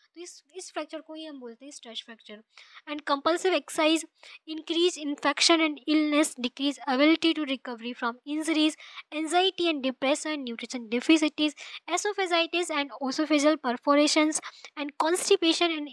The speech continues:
impaired athletes' performance and reduced muscles mass। तो ये सारे सिम्टम्स होते हैं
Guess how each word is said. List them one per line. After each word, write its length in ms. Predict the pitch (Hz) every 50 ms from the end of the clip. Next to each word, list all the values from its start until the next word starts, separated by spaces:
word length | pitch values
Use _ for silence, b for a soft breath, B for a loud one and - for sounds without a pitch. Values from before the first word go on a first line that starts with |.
| 285 269
impaired 400 | 269 254 - 285 285 285 294 - - _ -
athletes' 400 | 247 - - 262 269 285 - - - _ -
performance 680 | 240 247 285 - - 320 330 330 311 311 302 320 - B B B B B B - 302
and 140 | 339 349 359
reduced 640 | 349 311 311 269 233 226 254 254 262 311 302 - 294 247 220
muscles 440 | 226 226 - 220 196 196 - -
mass। 220 | 220 220 208 220 220 B B B B -
तो 60 | -
ये 180 | 370 381 427 453
सारे 280 | - - 339 311 349
सिम्टम्स 540 | 349 - - 277 254 262 - 277 285 - -
होते 220 | 269 240 - - 240
हैं 260 | 247 240 240 254